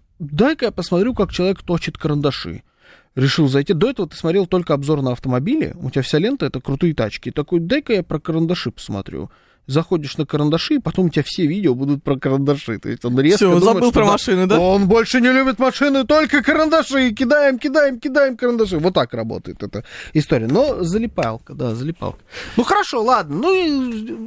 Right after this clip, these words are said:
Speaker 1: ушёл Тиндер. Больше
Speaker 2: Да.
Speaker 1: не сидит там никто.
Speaker 2: Нет,
Speaker 1: Тридцать, на
Speaker 2: си-,
Speaker 1: тридцать процентов.
Speaker 2: на тридцать процентов меньше
Speaker 1: И
Speaker 2: выборов.
Speaker 1: чё?
Speaker 2: Вообще всё плохо стало. Ну, то есть всё, шансов нет совсем.
Speaker 1: И чего?
Speaker 2: Если вы не успели выйти замуж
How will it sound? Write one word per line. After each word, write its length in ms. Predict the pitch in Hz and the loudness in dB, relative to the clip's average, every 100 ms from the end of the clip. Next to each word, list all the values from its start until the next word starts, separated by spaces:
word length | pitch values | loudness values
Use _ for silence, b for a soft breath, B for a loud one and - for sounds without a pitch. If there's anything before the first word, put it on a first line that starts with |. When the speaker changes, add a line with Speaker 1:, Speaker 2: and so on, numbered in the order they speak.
| 269 | -4
Speaker 1:
ушёл 300 | - 160 139 | 0 0 0
Тиндер. 400 | 143 117 110 - - _ | -2 -4 -4 -10 -18 _
Больше 260 | 208 190 170 | 2 4 4
Speaker 2:
Да. 60 | 175 | 2
Speaker 1:
не 60 | |
сидит 320 | - 151 120 | 0 -4 -6
там 200 | - 107 | -6 -8
никто. 340 | - - - - | -8 -12 -16 -12
Speaker 2:
Нет, 100 | - 226 214 - | 2 4 4 2
Speaker 1:
Тридцать, 40 | |
на 140 | 175 | 2
Speaker 2:
си-, 60 | 240 | 2
Speaker 1:
тридцать 200 | 269 247 | 2 -2
процентов. 200 | 190 208 | -2 2
Speaker 2:
на 40 | 202 | 2
тридцать 180 | 330 | 2
процентов 380 | - 240 247 - | 0 0 0 -2
меньше 320 | 254 220 - | 0 0 0
Speaker 1:
И 40 | 190 | 0
Speaker 2:
выборов. 160 | 175 | 0
Speaker 1:
чё? 60 | 165 | 2
Speaker 2:
Вообще 220 | 165 151 339 | 0 0 -2
всё 120 | 214 | -4
плохо 320 | - 120 - | -6 -8 -10
стало. 220 | - - _ _ _ _ _ - | -18 -20 _ _ _ _ _ -4
Ну, 100 | 208 | 2
то 100 | 247 | 4
есть 120 | 233 | 2
всё, 160 | - 269 | 2 0
шансов 380 | - 339 - 294 | 2 2 2 0
нет 180 | 247 202 | 0 0
совсем. 400 | 196 - 160 180 _ _ _ - | -2 -2 -4 -4 _ _ _ -12
Speaker 1:
И 80 | 170 | -6
чего? 260 | 139 113 | -4 -2
Speaker 2:
Если 260 | 156 339 294 | 0 2 2
вы 240 | 220 220 - b - | 2 0 -4 b 0
не 120 | 240 | 2
успели 360 | 269 - 311 320 | 2 2 4 4
выйти 260 | 233 - | 2 0
замуж 420 | 254 196 170 - | 2 2 0 -6